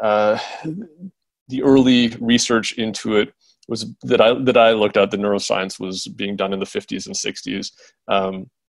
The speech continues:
in particular, this Doctor Jose Delgado, who's a Spanish doctor working in the U S,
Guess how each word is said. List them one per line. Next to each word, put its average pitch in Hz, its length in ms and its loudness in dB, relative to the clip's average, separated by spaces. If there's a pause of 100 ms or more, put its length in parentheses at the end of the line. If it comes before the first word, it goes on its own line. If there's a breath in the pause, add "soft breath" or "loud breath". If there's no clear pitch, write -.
(360)
in 135 100 0
particular, 120 440 0
this 107 160 -2
Doctor 107 360 2
Jose 110 340 0
Delgado, 98 680 2 (240 loud breath)
who's 110 140 -8
a 110 60 -6
Spanish 110 400 -4
doctor 104 380 0
working 98 380 -6
in 95 160 -12
the 98 200 -8
U 98 180 -4
S, - 280 -2